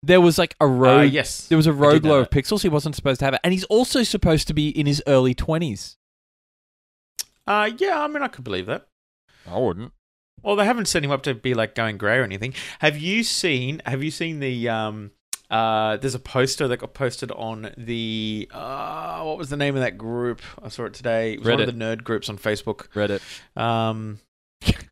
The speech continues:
Speaker 2: no, it's like, I don't know, World Geeks or some shit. Um,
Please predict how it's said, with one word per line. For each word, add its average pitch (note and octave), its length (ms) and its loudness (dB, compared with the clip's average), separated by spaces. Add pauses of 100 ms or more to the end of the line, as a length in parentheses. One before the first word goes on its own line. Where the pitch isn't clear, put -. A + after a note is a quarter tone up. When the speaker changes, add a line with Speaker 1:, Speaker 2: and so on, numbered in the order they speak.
Speaker 2:
no, B2 380 -2
it's A#2+ 160 -4
like, F3 180 0
I C3+ 60 -2
don't A2 80 -6
know, G2+ 140 -2
World A#2 500 -2
Geeks A#2+ 360 -2
or A2 60 -6
some A2 200 -8
shit. A2 300 -4 (440)
Um, A#2+ 520 -2